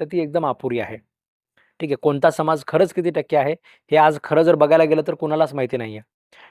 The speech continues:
ठीक आहे, बार्टीचे वगैरे त्याच्यामध्ये वेगवेगळे अंदाज येत राहतात, पण पक्की टक्केवारी त्याच्यामध्ये आज भारतामध्ये कुणाकडे सुद्धा नाही आहे.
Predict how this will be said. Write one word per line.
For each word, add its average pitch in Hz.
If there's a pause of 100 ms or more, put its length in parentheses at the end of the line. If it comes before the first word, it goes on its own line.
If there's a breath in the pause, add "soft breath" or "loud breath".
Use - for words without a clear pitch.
ठीक 170
आहे, 160
बार्टीचे 139
वगैरे 151
त्याच्यामध्ये 151
वेगवेगळे 156
अंदाज 143
येत 139
राहतात, 117 (460 soft breath)
पण 151
पक्की 214
टक्केवारी 180
त्याच्यामध्ये 160
आज 156
भारतामध्ये 139
कुणाकडे 131
सुद्धा 120
नाही 107
आहे. 104